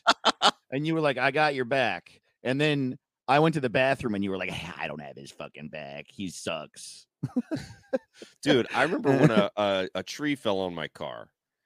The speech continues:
Speaker 2: Uh-huh.
Speaker 1: and I tried to get the insurance to do something, and they were like, "We don't cover trees falling
Speaker 2: Oh,
Speaker 1: on a car."
Speaker 2: unbelievable.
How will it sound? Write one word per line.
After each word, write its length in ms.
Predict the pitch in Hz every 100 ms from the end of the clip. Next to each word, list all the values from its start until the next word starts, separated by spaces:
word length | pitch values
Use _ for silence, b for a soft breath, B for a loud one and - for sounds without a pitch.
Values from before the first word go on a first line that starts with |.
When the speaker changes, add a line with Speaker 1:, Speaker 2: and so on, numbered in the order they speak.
| _
Speaker 2:
Uh-huh. 340 | 101 92 90 85
Speaker 1:
and 100 | 90 90
I 340 | 90 87 85
tried 320 | - 107 107
to 60 | 95
get 260 | 82 92 - _ _ _ 90
the 180 | 90 95
insurance 440 | 107 - 92 -
to 80 | -
do 140 | 80 101
something, 460 | - 80 73 73
and 80 | 73
they 60 | 78
were 100 | 76
like, 180 | 73 67
"We 120 | 104
don't 180 | 120 -
cover 340 | - 98 87
trees 920 | - - 92 90 85 78 71 - - - _ _ _ _ - -
falling 340 | 104 107 110
Speaker 2:
Oh, 20 |
Speaker 1:
on 140 | 92 67
a 40 |
car." 200 | - -
Speaker 2:
unbelievable. 800 | 101 85 76 76 71 62 53 -